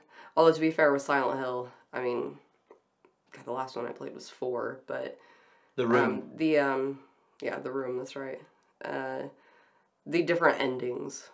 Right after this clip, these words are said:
Speaker 1: in those can be hilarious. Just the
Speaker 2: Wasn't there a
Speaker 1: joke
Speaker 2: dog
Speaker 1: ones.
Speaker 2: one or something?
Speaker 1: There's one where you go into a room, and it's just a dog in front of a bunch of security monitors that's like, "Now you know the truth." Um, there's one, there's an alien ending.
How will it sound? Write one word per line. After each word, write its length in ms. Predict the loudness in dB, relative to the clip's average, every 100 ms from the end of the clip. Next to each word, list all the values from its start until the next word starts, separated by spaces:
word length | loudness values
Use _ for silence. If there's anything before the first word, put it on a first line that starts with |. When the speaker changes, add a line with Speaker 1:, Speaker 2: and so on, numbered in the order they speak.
| -12
Speaker 1:
in 100 | -6 -6
those 200 | -6 -8
can 160 | -8
be 80 | -8
hilarious. 640 | -8 -6 -6 -8 -10 -16 -20 _ -14
Just 220 | -12 -8
the 180 | -6 -2
Speaker 2:
Wasn't 320 | 0 2 4
there 140 | 6
a 60 | 6
Speaker 1:
joke 100 | 6
Speaker 2:
dog 160 | 6 6
Speaker 1:
ones. 100 | 2
Speaker 2:
one 220 | -2 -2
or 60 | -6
something? 360 | -10 -12 0
Speaker 1:
There's 260 | 4 4 6
one 160 | 6 6
where 80 | 4
you 120 | 2
go 180 | 2 2
into 180 | 2 0
a 60 |
room, 540 | 0 2 2 2 0 -2 -10 _ _ _ _
and 200 | -2 0
it's 120 | -2
just 160 | -4 -4
a 40 |
dog 360 | -2 0 2 2
in 100 | 0
front 180 | 0 0
of 60 |
a 40 | 0
bunch 200 | -2 -4
of 60 |
security 440 | -10 -6 0 0 0
monitors 760 | -2 -4 -6 -8 -8 -14 -16 -10
that's 220 | -8 -6
like, 180 | -6 -4
"Now 120 | -2
you 180 | -2 -2
know 140 | -2 -4
the 80 |
truth." 520 | -6 -4 -2 -4 -8 -20 _ _ _ _ _ -10
Um, 540 | -2 0 0 0 -4 -8 -18 -6
there's 260 | -2 -2
one, 300 | -2 -2 0
there's 180 | -2 0
an 80 | 0
alien 440 | 2 2 4 2
ending. 540 | 0 0 -2 -4 -6